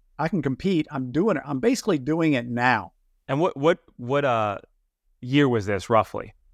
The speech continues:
Speaker 1: This was, Steven, I wanna say this was two thousand one, probably. So I was, like,
Speaker 2: All
Speaker 1: a
Speaker 2: right.
Speaker 1: year
Speaker 2: So right
Speaker 1: in.
Speaker 2: around the dot-com bubble,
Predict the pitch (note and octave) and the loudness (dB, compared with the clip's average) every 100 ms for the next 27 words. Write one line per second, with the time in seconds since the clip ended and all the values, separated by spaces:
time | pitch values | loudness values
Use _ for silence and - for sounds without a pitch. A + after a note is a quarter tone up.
0 | _ _ _ _ _ _ _ _ D#3 D#3 | _ _ _ _ _ _ _ _ -2 0
1 | F3 E3 D#3 D3+ C#3+ B2 - - _ - | 0 2 2 2 0 -4 -12 -18 _ -14
2 | - B2+ C3 B2 B2 B2 - C3 B2 A#2 | -6 -4 -2 -2 -2 -4 -2 -2 0 -2
3 | C3+ - B2+ - - _ _ _ _ _ | -4 -2 -4 -6 -14 _ _ _ _ _
4 | - _ - D#3+ D#3+ _ - D3+ D3 D3+ | -20 _ -6 -6 -6 _ 2 4 4 2
5 | C3+ D3 D3 C#3+ C#3 C3 C#3 B2+ A#2 A#2 | 2 0 0 -2 -2 -2 0 0 0 0
6 | A2+ A2 A2 - - C3 B2+ B2 C3 A2 | -2 -2 -10 -14 -8 -2 0 2 2 2
7 | F#2 A#2+ C3 C3 B2 E3 E3+ D#3+ C#3 A#2 | 0 0 0 2 4 4 4 2 0 2
8 | A#2+ A#2 A#2+ A2+ G#2+ G#2+ G#2 G#2+ G2+ G2+ | 2 2 0 -2 0 0 2 0 -2 -6